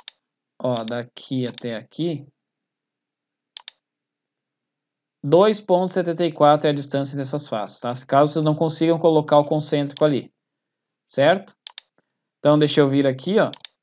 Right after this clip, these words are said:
Vou vir aqui agora, exibir posicionamentos e vou cancelar a supressão, ó, pra ele ficar valendo o concêntrico lá,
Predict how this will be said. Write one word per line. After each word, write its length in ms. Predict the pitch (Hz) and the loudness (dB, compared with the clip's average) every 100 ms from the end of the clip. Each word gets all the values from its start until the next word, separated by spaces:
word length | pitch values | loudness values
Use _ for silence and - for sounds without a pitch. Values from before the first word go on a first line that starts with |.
| _ _ _ _ _ _ - - _ _ _ _ _ - - _ _ _ - | _ _ _ _ _ _ -18 -18 _ _ _ _ _ -16 -16 _ _ _ -10
Vou 120 | 127 123 | -6 -4
vir 200 | 127 123 | -2 -2
aqui 240 | 127 131 | -2 -2
agora, 400 | 127 127 143 165 | -2 2 4 4
exibir 440 | 170 131 123 120 - | 0 -2 -4 -4 -4
posicionamentos 600 | 127 123 147 143 160 170 | -6 -4 -2 -2 -2 -2
e 40 | |
vou 240 | 151 151 - - _ _ - | 2 4 2 -4 _ _ -4
cancelar 540 | 151 160 156 165 147 | 0 0 4 4 6
a 20 | 151 | 2
supressão, 640 | 160 156 156 - 139 113 | -2 -4 -4 -2 -2 -2
ó, 40 | |
pra 200 | - 120 | -8 -8
ele 100 | 120 | -8
ficar 200 | 120 135 | -4 -2
valendo 340 | 135 139 131 139 | 0 0 0 -2
o 40 | |
concêntrico 640 | 139 139 131 131 131 - | -4 -6 -4 -4 -4 -6
lá, 240 | 131 85 | -8 -8